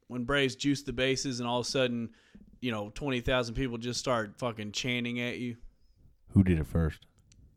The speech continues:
Speaker 1: I think Florida State did it first.
Speaker 2: Okay.
Speaker 1: But I mean, the
Speaker 2: The
Speaker 1: Braves
Speaker 2: other, the other racist, racist team. Yeah.
Speaker 1: Yeah. <laughs> All right.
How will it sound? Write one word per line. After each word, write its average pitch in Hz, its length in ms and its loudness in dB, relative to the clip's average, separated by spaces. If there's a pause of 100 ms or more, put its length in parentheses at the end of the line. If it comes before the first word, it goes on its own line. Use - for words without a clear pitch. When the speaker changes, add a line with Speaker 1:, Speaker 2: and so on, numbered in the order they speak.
(160)
Speaker 1:
I - 80 -12
think 208 180 -6
Florida 113 240 -8
State 107 240 -8
did 98 120 -14
it 90 80 -16
first. - 380 -16 (460)
Speaker 2:
Okay. 78 100 -2 (2000)
Speaker 1:
But 107 140 -6
I 104 60 -8
mean, 104 160 -8
the 101 60 -10
Speaker 2:
The - 20 -10
Speaker 1:
Braves 95 220 2
Speaker 2:
other, 92 240 2
the 92 160 0
other 87 140 -4
racist, - 420 -8 (380)
racist 85 320 -14
team. 82 220 -8
Yeah. 98 220 -6 (440)
Speaker 1:
Yeah. 127 120 -8
<laughs> - 680 -16
All 151 160 8
right. - 100 -2